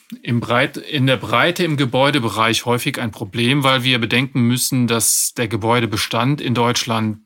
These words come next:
so, naja, ich sag mal, gute Hälfte vor neunzehnhundertneunundsiebzig gebaut wurde. Und warum nenne ich diese Zahl? Das war das Jahr, in dem die erste Wärmeschutzverordnung in Deutschland,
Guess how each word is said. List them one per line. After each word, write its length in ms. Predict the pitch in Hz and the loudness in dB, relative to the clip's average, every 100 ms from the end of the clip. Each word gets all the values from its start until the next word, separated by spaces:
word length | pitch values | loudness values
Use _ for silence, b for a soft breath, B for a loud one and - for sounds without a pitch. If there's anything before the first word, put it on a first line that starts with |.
| - | -8
so, 480 | - 113 113 107 104 | -6 -4 -4 -4 -4
naja, 360 | 107 110 113 | -2 0 0
ich 100 | 120 | 0
sag 220 | - 135 | 0 0
mal, 80 | 117 | 0
gute 320 | 113 156 156 | 0 2 2
Hälfte 800 | 113 123 165 - 165 156 156 143 131 | 2 2 2 0 0 2 0 -2 -4
vor 500 | - 135 143 147 135 | -2 2 4 4 2
neunzehnhundertneunundsiebzig 2500 | 123 139 147 127 131 123 - - _ _ _ _ - - - _ _ 117 127 143 120 117 - 131 - | 0 0 0 0 2 0 -4 -18 _ _ _ _ -20 -20 -20 _ _ 0 2 4 2 0 -2 -2 -2
gebaut 440 | 107 104 104 - | -4 -4 -4 -4
wurde. 260 | 107 104 107 | -6 -6 -6
Und 300 | 110 104 - | -8 -6 -2
warum 220 | 117 120 | 2 2
nenne 160 | 131 | 2
ich 100 | 143 | 0
diese 240 | - 135 123 | 0 -2 0
Zahl? 320 | - 120 127 | 0 2 2
Das 240 | 123 110 | 2 0
war 160 | 127 123 | 0 0
das 200 | 120 - | 0 -2
Jahr, 280 | 120 117 127 | 0 0 0
in 80 | 120 | -2
dem 220 | 120 120 | -2 -2
die 340 | 113 113 - | -4 -6 -8
erste 320 | 127 117 - | -4 -4 -4
Wärmeschutzverordnung 1040 | 110 120 139 - - - - 107 107 - 110 | -2 -2 -2 -4 -6 -6 -8 -8 -10 -8 -10
in 120 | 107 | -8
Deutschland, 640 | 104 104 - 110 104 - | -10 -8 -8 -10 -14 -18